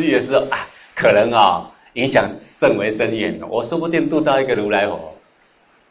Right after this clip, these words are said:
对吧？有没有那个喜悦充满？你流这些汗，甘愿为天下，你可以有两个义都得，一个外面的义，一个内心的义，那就是行切于心，这个气就养了起来啊。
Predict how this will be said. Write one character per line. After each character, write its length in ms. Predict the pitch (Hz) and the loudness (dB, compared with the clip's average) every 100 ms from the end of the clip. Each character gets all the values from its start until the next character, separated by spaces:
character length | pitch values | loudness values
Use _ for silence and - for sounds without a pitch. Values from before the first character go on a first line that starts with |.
| _ _ _ _ _ | _ _ _ _ _
对 100 | 127 | 4
吧？ 380 | 113 85 - - _ _ _ _ _ _ _ - | 4 4 -2 -16 _ _ _ _ _ _ _ -4
有 80 | |
没 80 | 131 | 0
有 40 | 170 | 2
那 60 | |
个 80 | 170 | 2
喜 280 | - 95 98 | 0 -6 -2
悦 180 | 131 - | 2 2
充 240 | 120 113 | 0 -2
满？ 200 | 107 78 - - _ _ _ _ _ _ _ _ | -2 -4 -8 -20 _ _ _ _ _ _ _ _
你 440 | 107 107 104 104 - - _ _ - | -10 -6 -6 -8 -14 -20 _ _ -2
流 200 | 117 139 | 4 4
这 180 | 139 156 | 4 2
些 160 | 156 | 2
汗， 200 | 156 135 | 2 2
甘 160 | - 127 | 4 4
愿 220 | 131 117 | 4 2
为 140 | 117 110 | 2 -2
天 240 | 104 101 | -2 -4
下， 240 | 101 95 95 - _ _ _ _ _ | -4 -8 -10 -16 _ _ _ _ _
你 160 | 104 | -10
可 160 | 104 120 | 0 0
以 60 | 117 | 2
有 120 | 107 | 2
两 180 | 104 90 | 2 2
个 120 | 101 | -2
义 160 | 117 | -2
都 180 | 101 98 | -2 -2
得， 260 | 101 78 80 | -2 -6 -10
一 60 | 113 | -6
个 120 | 107 | 2
外 160 | 113 | 4
面 120 | 107 101 | 4 0
的 100 | 87 | -4
义， 300 | 101 85 87 | -6 -12 -14
一 120 | - 98 | -12 -8
个 80 | |
内 180 | 95 98 | -4 -4
心 220 | 87 92 | -6 -8
的 80 | 87 | -8
义， 280 | 90 87 90 _ _ _ | -10 -12 -16 _ _ _
那 100 | 117 | -6
就 140 | 113 | -4
是 100 | 120 | -4
行 360 | 117 - 95 98 | -4 -6 -8 -8
切 300 | - 117 98 | -4 -2 -2
于 200 | 87 90 | -4 -10
心， 720 | 92 - 101 101 98 98 98 - _ 139 | -12 -14 -10 -8 -6 -10 -14 -20 _ -8
这 60 | |
个 60 | 165 | -6
气 180 | - 175 | -4 -2
就 80 | 135 | -2
养 160 | 101 | -2
了 80 | 92 | -4
起 160 | 98 92 | -8 -8
来 180 | 82 80 | -6 -6
啊。 140 | 85 | -10